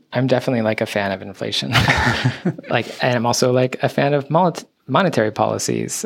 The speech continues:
I mean, not necessarily specifics of them. I, I don't think that I'm, you know, uh, suited to, to really decipher or judge on them. But the idea that there's, like, inflation is a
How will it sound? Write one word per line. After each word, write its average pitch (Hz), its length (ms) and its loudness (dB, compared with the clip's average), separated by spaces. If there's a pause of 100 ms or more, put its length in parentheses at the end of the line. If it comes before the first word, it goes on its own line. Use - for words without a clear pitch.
I - 20 -2
mean, 113 260 0
not 131 200 2
necessarily 117 680 2
specifics 135 580 0 (100)
of 135 180 2
them. 107 300 0 (120)
I, 107 180 4
I - 20 4
don't 107 180 0
think 113 160 0
that 107 100 2
I'm, 104 340 -4 (400)
you - 120 -2
know, 104 180 2 (180)
uh, 104 460 2 (580)
suited 113 460 2
to, 107 260 2
to - 220 -4
really 107 380 0 (560)
decipher 110 540 0
or 101 60 0
judge 113 280 2
on 98 140 0
them. 98 180 -4
But 107 140 0
the 117 100 4
idea 113 340 4
that 107 260 0
there's, 101 340 0
like, 104 400 0 (480)
inflation 113 460 2
is 101 80 0
a 107 60 -2